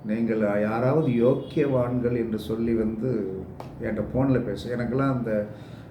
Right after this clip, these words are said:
நீங்க இந்த இது, இதுல எல்லாம் எழுதுறதுனால வந்து நான் அதை திரும்ப படிக்க போறதும் கிடையாது. பேட் கமெண்ட்ஸ் இருந்தா வந்து என்ன செஞ்சிருவேன், பேட் கமெண்ட்ஸ் இருந்தா வந்து என்ன சொன்னா, அது நியாயமாக இருந்தால் வந்து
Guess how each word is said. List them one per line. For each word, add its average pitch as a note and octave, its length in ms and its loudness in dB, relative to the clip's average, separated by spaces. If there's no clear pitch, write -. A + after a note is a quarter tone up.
நீங்க A#2 400 2
இந்த A#2 300 2
இது, A#2 360 4
இதுல D3 140 2
எல்லாம் C#3 480 4
எழுதுறதுனால C3 680 4
வந்து B2+ 320 2
நான் A#2 260 -2
அதை G#2+ 180 -2
திரும்ப A#2 420 0
படிக்க A2+ 320 0
போறதும் G#2+ 480 0
கிடையாது. G2+ 540 -2
பேட் C3+ 360 4
கமெண்ட்ஸ் B2+ 400 0
இருந்தா A2 360 -2
வந்து A2+ 220 -4
என்ன A2+ 140 -4
செஞ்சிருவேன், G#2+ 560 -2
பேட் D3+ 260 6
கமெண்ட்ஸ் B2+ 480 2
இருந்தா B2 420 0
வந்து A2+ 260 -2
என்ன G#2+ 120 -4
சொன்னா, A#2 200 -6
அது A#2 120 -2
நியாயமாக C3+ 840 2
இருந்தால் A#2+ 440 0
வந்து A#2 380 -2